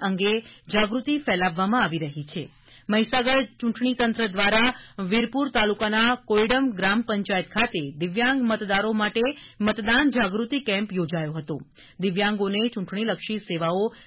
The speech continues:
સરળતાથી ઉપલબ્ધ કરાવતી સક્ષમ એપ્લિકેશન અંગે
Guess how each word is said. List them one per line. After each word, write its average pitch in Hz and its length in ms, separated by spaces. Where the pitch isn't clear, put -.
સરળતાથી 240 520
ઉપલબ્ધ 214 460
કરાવતી 185 540
સક્ષમ 262 560
એપ્લિકેશન 185 540
અંગે 180 440